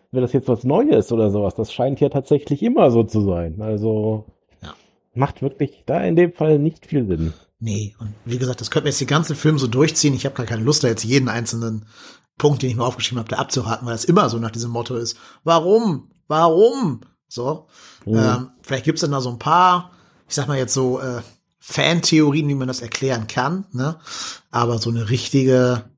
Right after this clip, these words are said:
Speaker 2: richtige im Film genannte Erklärung finde ich da immer eher nicht vor.
Speaker 1: Mhm.
Speaker 2: Und das finde ich eine Schwäche dieses Films oder generell dieses Franchises.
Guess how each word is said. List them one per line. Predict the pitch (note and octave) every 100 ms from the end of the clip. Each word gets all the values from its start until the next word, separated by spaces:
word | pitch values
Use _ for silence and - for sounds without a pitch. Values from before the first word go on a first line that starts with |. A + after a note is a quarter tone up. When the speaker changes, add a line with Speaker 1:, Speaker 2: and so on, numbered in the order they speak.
| _ _ _ _ _ _ _ - - - F#2
Speaker 2:
richtige | G#2+ B2+ B2
im | - - E3+ G3+
Film | - - D#3 F#3 F3
genannte | C3+ B2 C#3 F3 E3
Erklärung | C#3+ C#3+ - C3+ C#3 C3 C3 B2 - - _
finde | - A#2+ A2+
ich | G#2+
da | G#2+
immer | A2 G2
eher | F#2+ F#2+
nicht | F2 F2 - -
vor. | D2 - - _ _ _ _ _ _
Speaker 1:
Mhm. | G2 F#2+
Speaker 2:
Und | F2 - - -
das | B2 -
finde | C#3
ich | A#2
eine |
Schwäche | - G#2 -
dieses | F2+ F2 -
Films | F2 D2+ -
oder | G2
generell | A2 B2 C3+
dieses | C3 A#2
Franchises. | - C3 E3 E3+ F3 F3+ -